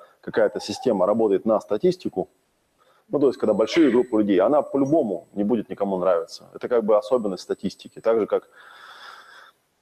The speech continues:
человек, если что-то придумывает хорошее, замечательное, а потом это идет в тираж,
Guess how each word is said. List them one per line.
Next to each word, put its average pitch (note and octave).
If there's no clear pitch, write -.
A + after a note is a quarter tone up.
человек, C3
если F#2
что-то A#2+
придумывает C3
хорошее, A#2+
замечательное, A2+
а F#2
потом A#2+
это G#2+
идет A2
в -
тираж, F3